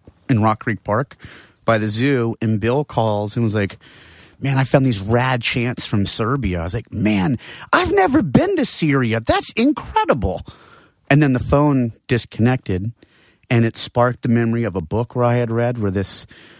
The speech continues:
this guy had found the world's oldest Christian chant in the deserts of Syria. And I was like, "We gotta write music to that. That'd be incredible." And then Bill called me, like, whatever, like, forty-five seconds later and was like,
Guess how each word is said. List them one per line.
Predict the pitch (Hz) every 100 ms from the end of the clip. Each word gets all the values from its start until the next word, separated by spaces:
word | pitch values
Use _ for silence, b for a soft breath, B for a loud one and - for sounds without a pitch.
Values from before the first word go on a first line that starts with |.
| B B _
this | 113 -
guy | 113 123
had | 113
found | 117 113
the | 101
world's | 95 110 110 98 -
oldest | 104 113 98 -
Christian | - 113 - 127 117
chant | 110 - 113 120 -
in | 98
the |
deserts | 85 95 98 107 95 98
of | 87
Syria. | - 98 104 113
And | 110
I | 98
was |
like, | 90 - B B B -
"We | 107 131
gotta | 101 101
write | 95 98 -
music | 101 107 92
to | - 82
that. | - 87 - -
That'd | - 101
be | 95 -
incredible." | - - - 107 107 - 80 - - B B B B
And | - 123
then | 123 110 110
Bill | 107 123
called | 120 117 113
me, | 107
like, | 95 90
whatever, | 98 95 85 82
like, | 76 -
forty-five | - 101 92 - 95 90
seconds | - 85 92 82
later | 90 90 90 78 - B B B B B B -
and | 120 117
was | 101
like, | 104